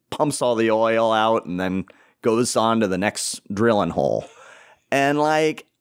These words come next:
I just have that feeling about him. And I might be completely off base, but it stuck with me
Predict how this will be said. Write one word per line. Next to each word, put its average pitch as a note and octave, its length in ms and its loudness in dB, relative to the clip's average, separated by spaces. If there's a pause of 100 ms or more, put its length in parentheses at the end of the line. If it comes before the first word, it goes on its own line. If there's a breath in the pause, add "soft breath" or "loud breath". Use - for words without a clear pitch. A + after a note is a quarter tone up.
(140)
I G3+ 120 0
just A#3+ 200 -2
have A#3 160 -2
that A3 160 0
feeling B3+ 360 0
about B2 200 2
him. A#2 100 2
And E3 260 0
I D#3+ 120 0
might E3+ 580 -2
be E3 180 0
completely F3+ 540 0
off E3 240 0
base, F#3 320 2
but B2+ 160 2
it C3+ 100 0
stuck - 420 -2
with E3 220 0
me A2+ 300 2